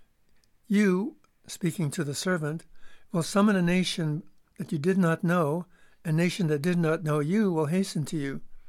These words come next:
It's from Isaiah fifty-five, three through five. And quote, "Who has heard the like or seen such things? Can the earth labor but a day?" That's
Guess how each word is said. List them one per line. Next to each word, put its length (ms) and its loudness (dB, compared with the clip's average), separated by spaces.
It's 120 -20
from 100 -4
Isaiah 300 0
fifty-five, 540 -4
three 220 -4
through 200 -8
five. 420 -4
And 100 -4
quote, 260 2
"Who 200 4
has 140 2
heard 220 2
the 80 0
like 380 0
or 120 -6
seen 300 0
such 360 -2
things? 500 -4
Can 160 2
the 100 4
earth 200 2
labor 320 2
but 200 2
a 40 -2
day?" 440 0
That's 240 -10